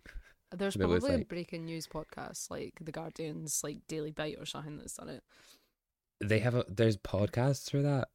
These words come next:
Speaker 2: Like
Speaker 1: For the Daily
Speaker 2: Newsround?
Speaker 1: News, aye, aye, aye.
Speaker 2: Just go to
Speaker 1: I dunno.
Speaker 2: Newsround then. Does Newsround
Speaker 1: I
Speaker 2: have a
Speaker 1: dunno.
Speaker 2: podcast? You know,
Speaker 1: Oh,
Speaker 2: C B B C?
Speaker 1: I, I don't know, 'cause is C B B C not getting cancelled?
Speaker 2: What?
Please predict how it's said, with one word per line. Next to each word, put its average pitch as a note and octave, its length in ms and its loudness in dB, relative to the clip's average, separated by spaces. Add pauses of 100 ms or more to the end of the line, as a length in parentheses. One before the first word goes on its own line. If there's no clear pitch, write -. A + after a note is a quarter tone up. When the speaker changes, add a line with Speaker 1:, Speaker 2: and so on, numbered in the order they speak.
(480)
Speaker 2:
Like A2+ 180 8
Speaker 1:
For A2+ 80 6
the A#2 160 10
Daily G2+ 160 6
Speaker 2:
Newsround? E2+ 160 6
Speaker 1:
News, G3 380 0
aye, E3 380 -2
aye, D#3+ 340 -4 (480)
aye. D#3 220 -10 (340)
Speaker 2:
Just - 180 -2
go A#2 120 6
to - 160 -2
Speaker 1:
I G2+ 80 2
dunno. G#2 180 2
Speaker 2:
Newsround E2+ 320 -2
then. - 260 -10 (480)
Does A2 120 6
Newsround E3+ 400 8
Speaker 1:
I A#2+ 40 4
Speaker 2:
have A#2 140 6
a F2 40 0
Speaker 1:
dunno. G2 200 6
Speaker 2:
podcast? E2 400 0 (240)
You G#2 80 -2
know, A2+ 60 4
Speaker 1:
Oh, - 20 2
Speaker 2:
C A2 140 0
B A2 100 2
B G#2+ 100 0
C? A2 140 -2
Speaker 1:
I, - 240 0
I C4+ 40 2
don't E4 160 2
know, D#4+ 160 4
'cause - 300 -6 (680)
is - 140 -2
C C4+ 160 0
B G4 160 -4
B E4 100 -2
C C4+ 220 0
not A#3 140 -2
getting F#3 180 -6
cancelled? A3+ 580 -10 (600)
Speaker 2:
What? G2+ 520 2